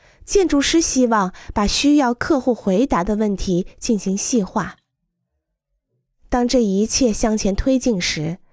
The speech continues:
对设计的初步观察也在同步进行。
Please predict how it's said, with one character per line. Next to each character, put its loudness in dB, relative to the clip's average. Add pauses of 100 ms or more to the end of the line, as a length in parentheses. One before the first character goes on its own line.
(340)
对 4
设 2
计 0
的 2
初 -2
步 2
观 0
察 -4 (220)
也 0
在 0
同 -2
步 0
进 -2
行。 -8